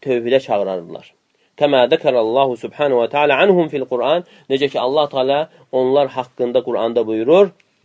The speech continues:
Nəhl surəsi otuz altıncı ayədə: "Və ləqəd ba'athna fi kulli ummetin rasulan an i'budullaha vectenibut tağut." Biz hər bir ümmətə rasul göndərdik ki, yalnız Allaha ibadət etsinlər və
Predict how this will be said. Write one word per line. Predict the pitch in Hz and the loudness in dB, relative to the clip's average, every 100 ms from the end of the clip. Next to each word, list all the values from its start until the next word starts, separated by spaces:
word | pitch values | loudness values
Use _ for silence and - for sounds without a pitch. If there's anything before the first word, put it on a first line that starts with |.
| _ - | _ -4
Nəhl | 147 160 135 | -4 -2 -4
surəsi | - 120 117 107 | -6 -6 -6 -8
otuz | - 117 | -6 -4
altıncı | 107 117 107 120 | -4 -6 -6 -2
ayədə: | 120 113 113 127 147 - _ _ - | 0 0 2 2 0 -4 _ _ 0
"Və | 123 | 2
ləqəd | 131 127 120 | 4 2 0
ba'athna | 120 127 - 123 117 | 0 -2 -2 -6 -6
fi | 113 117 113 | -6 -10 -6
kulli | 143 127 | -6 -4
ummetin | 120 160 147 139 143 131 | -4 -4 -4 -4 -2 -2
rasulan | 127 - 196 208 214 - - _ 139 | 0 4 4 4 2 -6 -20 _ -2
an | 139 | 0
i'budullaha | 135 117 120 113 113 110 123 127 123 123 - | 0 -2 -6 -6 -6 0 0 0 0 -4 -4
vectenibut | 110 107 123 107 139 147 127 131 | -6 -4 -4 -6 -6 -4 -6 -6
tağut." | 135 135 147 135 - _ _ - - | 0 0 2 -2 -4 _ _ -20 -8
Biz | 147 135 | -6 -4
hər | 147 170 143 | 2 2 2
bir | 139 | -4
ümmətə | 131 120 117 113 127 | -4 -4 -6 -2 -4
rasul | 113 - 113 | -4 -8 -10
göndərdik | 107 101 98 95 131 - | -8 -6 -6 -6 -8 -6
ki, | 127 127 123 _ _ _ - | -4 -4 -4 _ _ _ -4
yalnız | 110 113 107 - | -2 -2 -4 -8
Allaha | - 101 101 110 | -8 -6 -4 -4
ibadət | 107 104 107 101 | -4 -4 -4 -8
etsinlər | - 104 104 101 98 _ _ - | -8 -4 -4 -4 -8 _ _ -10
və | 101 | -4